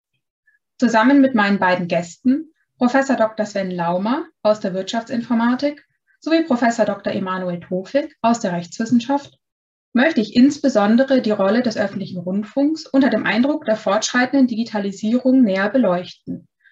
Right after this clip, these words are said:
und der Frage nachgehen, welche Relevanz der öffentliche Rundfunk im Zeitalter von Facebook und Netflix noch zukommt. Die Hörerinnen und Hörer unter Ihnen,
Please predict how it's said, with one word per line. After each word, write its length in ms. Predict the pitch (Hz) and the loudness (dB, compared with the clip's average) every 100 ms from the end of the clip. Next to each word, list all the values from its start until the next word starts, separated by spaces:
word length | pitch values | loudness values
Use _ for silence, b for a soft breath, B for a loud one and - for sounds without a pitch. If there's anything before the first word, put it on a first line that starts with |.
| _ - | _ -2
und 160 | 285 | 2
der 80 | 254 | 2
Frage 380 | 214 - 180 220 | 0 0 0 2
nachgehen, 760 | 220 240 - 269 277 294 302 b b b b b _ | 0 0 -2 -4 -2 -4 -8 b b b b b _
welche 320 | 214 247 320 302 | 0 0 0 0
Relevanz 540 | 214 185 185 277 - | 0 0 0 0 -2
der 120 | 220 | -2
öffentliche 380 | 226 247 214 202 | -2 -2 -6 -8
Rundfunk 600 | 185 220 240 - 285 294 294 | -8 -6 -6 -4 -4 -2 -4
im 80 | |
Zeitalter 640 | 302 233 226 - 247 254 247 | -4 -2 -2 -2 -4 -4 -6
von 160 | 214 | -6
Facebook 560 | - 185 208 - 277 294 | -4 -4 -4 -6 -8 -2
und 140 | 302 | 2
Netflix 560 | 208 - - 226 - - | 2 -2 -8 -10 -6 -4
noch 160 | 285 - | -4 -4
zukommt. 560 | 208 - 170 175 - _ _ _ _ _ _ _ b b b _ _ _ - | -6 -6 -8 -10 -12 _ _ _ _ _ _ _ b b b _ _ _ 2
Die 160 | 247 214 | 2 4
Hörerinnen 500 | 302 339 320 311 226 | 2 2 2 2 2
und 200 | 208 220 | 0 0
Hörer 320 | 269 294 247 | 2 2 -2
unter 180 | 214 214 | -2 -2
Ihnen, 480 | 208 247 302 339 | 2 4 4 -2